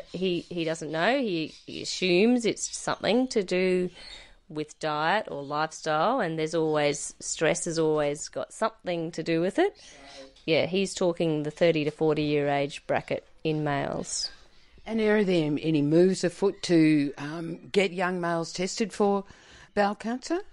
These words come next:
Speaker 1: I'm not entirely sure, but I do know that certainly those in the, you know, the surgeons and the radiologists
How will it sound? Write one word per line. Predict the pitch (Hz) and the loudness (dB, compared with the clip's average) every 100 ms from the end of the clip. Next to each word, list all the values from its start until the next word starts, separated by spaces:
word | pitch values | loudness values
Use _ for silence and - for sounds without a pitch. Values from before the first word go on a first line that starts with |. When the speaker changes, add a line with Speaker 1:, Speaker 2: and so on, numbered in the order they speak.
| - - - - - - - - - - - - - | -14 -12 -12 -12 -12 -14 -16 -18 -16 -16 -16 -8 0
Speaker 1:
I'm | 180 | 0
not | 208 196 180 | 2 -2 -4
entirely | 175 - 190 196 196 202 | -8 -4 0 2 2 -2
sure, | - 185 196 294 | -2 -2 0 2
but | 214 175 | 2 2
I | |
do | 160 170 175 | 2 2 2
know | 175 160 156 | 2 2 0
that | 156 156 - | 2 0 0
certainly | - - 165 - 165 151 151 151 143 - | -4 0 2 2 0 0 0 0 -2 -2
those | 151 151 151 | 4 4 4
in | 151 151 | 2 0
the, | 147 139 - | 0 0 -2
you | 139 139 | -4 -4
know, | 143 | -4
the | |
surgeons | 151 - 165 175 160 165 160 | -4 0 2 2 0 -4 -2
and | 151 147 | -2 -2
the | 147 | 0
radiologists | 147 147 147 147 147 147 143 - | 2 2 2 0 0 -2 -4 -6